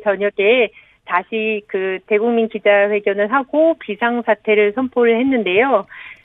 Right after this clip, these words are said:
일단 사월 십구 일까지 전국 휴교령은 물론이고 생필품 관련 상점,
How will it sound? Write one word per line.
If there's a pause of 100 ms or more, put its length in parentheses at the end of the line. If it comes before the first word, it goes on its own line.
(160)
일단
사월
십구
일까지
전국
휴교령은
물론이고 (480)
생필품
관련
상점,